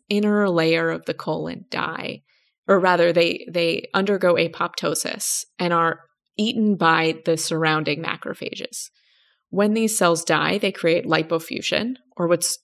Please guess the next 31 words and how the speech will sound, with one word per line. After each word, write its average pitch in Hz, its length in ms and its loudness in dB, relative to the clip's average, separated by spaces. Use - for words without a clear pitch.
commonly 202 440 0
described 160 500 2
as 151 100 -4
the - 200 -2
aging 151 600 0
or 156 180 -4
the 156 100 -4
wear 156 320 0
and 160 140 -6
tear - 320 -8
pigment. - 600 -10
If 175 220 -4
enough 208 300 2
of 208 140 0
them 160 300 2
apoptose 202 800 0
and 160 160 -4
are 156 300 -4
eaten 175 280 -6
by 151 160 0
macrophages, 160 800 -2
the 180 120 4
lipofuscin 170 840 0
builds 185 380 2
up 160 300 -2
in 185 200 0
the 180 80 0
lysosomes 160 640 -2
of 160 100 -6
the - 80 -8
macrophages, - 720 -4